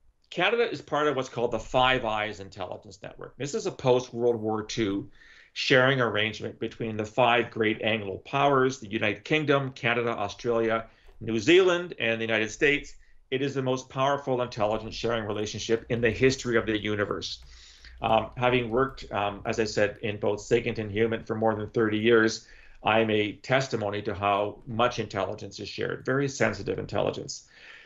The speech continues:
It turns out the other Five Eyes partners, um, banned Huawei quite some time ago.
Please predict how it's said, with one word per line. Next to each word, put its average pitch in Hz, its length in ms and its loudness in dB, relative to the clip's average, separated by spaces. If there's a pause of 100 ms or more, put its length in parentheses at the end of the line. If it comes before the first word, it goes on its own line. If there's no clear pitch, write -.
(240)
It 127 160 4
turns 190 180 6
out 202 120 8
the 147 120 6
other 190 220 4
Five 135 320 2
Eyes 107 220 0
partners, 104 640 -6
um, 117 380 -6
banned 135 520 0
Huawei 110 600 0
quite - 300 -8
some 170 220 -10
time 170 240 -8
ago. - 220 -8